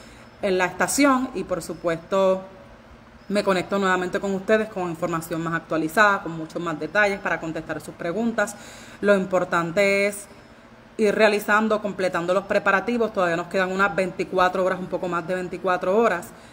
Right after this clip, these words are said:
y ya mañana por la noche, entonces las condiciones del tiempo estarán acentuándose en el deterioro. Me están preguntando cómo están las temperaturas en el mar, alrededor de los ochenta y seis grados. Recuerden que mínimo ochenta grados es lo que se necesita para la evolución de un sistema tropical.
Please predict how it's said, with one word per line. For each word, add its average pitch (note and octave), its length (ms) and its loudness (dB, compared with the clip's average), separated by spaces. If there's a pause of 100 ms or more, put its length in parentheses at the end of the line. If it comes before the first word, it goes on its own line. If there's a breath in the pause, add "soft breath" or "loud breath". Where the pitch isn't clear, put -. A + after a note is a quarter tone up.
(140 loud breath)
y G3 120 -4
ya E3+ 140 0
mañana F#3 440 0
por F#3+ 160 0
la F#3 140 2
noche, G#3 360 0
entonces E3+ 580 -4
las F3 180 -2
condiciones E3+ 400 -6
del F3 120 0
tiempo A3 260 -2
estarán E3+ 280 0
acentuándose F3+ 920 0 (420 loud breath)
en F#3+ 160 2
el F#3 140 2
deterioro. F3+ 420 4
Me F3 60 -2
están E3+ 200 -6
preguntando A#3 540 0
cómo F#3+ 140 -4
están G#3 160 -4
las G#3 100 -2
temperaturas G3+ 560 -2
en G#3 80 -4
el G#3+ 100 -2
mar, F#3+ 200 0
alrededor E3+ 320 0
de F3+ 60 0
los F#3 200 0
ochenta E3 340 -6
y D#3+ 60 -4
seis D#3+ 260 -6
grados. D#3+ 380 -2
Recuerden E3+ 360 -6
que F3 120 -4
mínimo G#3+ 360 -2 (300 loud breath)
ochenta F3+ 420 0
grados G#3 340 4
es E3+ 80 -6
lo F3+ 140 0
que F3+ 120 -4
se F#3+ 140 -8
necesita F#3 640 -4
para F3+ 180 0
la E3+ 60 -2
evolución E3+ 680 -2
de E3+ 140 -2
un D#3 220 -4
sistema F3 560 -4
tropical. D#3 540 -4